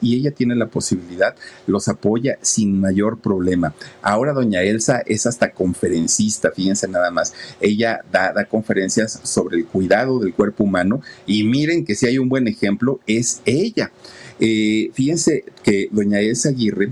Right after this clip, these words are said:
en toda su carrera ha hecho cuarenta y un películas, cuarenta y uno, se dicen poquitos, poquitas, pero no, no, no lo son. Hizo en mil novecientos noventa y dos El prófugo, que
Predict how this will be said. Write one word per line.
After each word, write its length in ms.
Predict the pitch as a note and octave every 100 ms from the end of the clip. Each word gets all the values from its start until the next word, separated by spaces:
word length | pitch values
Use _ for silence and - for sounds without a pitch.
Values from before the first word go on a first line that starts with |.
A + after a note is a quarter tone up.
| -
en 160 | G#2+ G#2
toda 200 | A#2 C3
su 140 | -
carrera 460 | - - G2+ F#2 F#2+ - - -
ha 160 | A#2
hecho 340 | A2+ A#2+ - D3
cuarenta 600 | - G2+ F#2+ F#2 - F#2
y 100 | G2+
un 140 | G#2+
películas, 640 | G#2+ F#2+ F#2+ - E2 -
cuarenta 380 | - D#2+ D#2+ F2
y 60 | A#2
uno, 140 | B2
se 140 | -
dicen 280 | E2 F2 B2+
poquitos, 540 | C#3+ - B2+ G#2+ C#3 - - -
poquitas, 420 | G#2 - G#2+ A2+ -
pero 180 | F2+ E2+
no, 300 | F2 F#2 -
no, 260 | G2 F2
no 160 | F#2+ F#2+
lo 140 | G2+
son. 280 | - E3 E3+ - - -
Hizo 400 | E3+ G3+ G#3+ -
en 140 | B2
mil 120 | B2 D3+
novecientos 480 | C3+ B2+ E3 B2+
noventa 380 | B2 G2 F2+ F2+
y 60 | F2+
dos 240 | A2+ -
El 160 | A#2 A2
prófugo, 580 | - C#3 D3+ B2 C3 -
que 240 | - -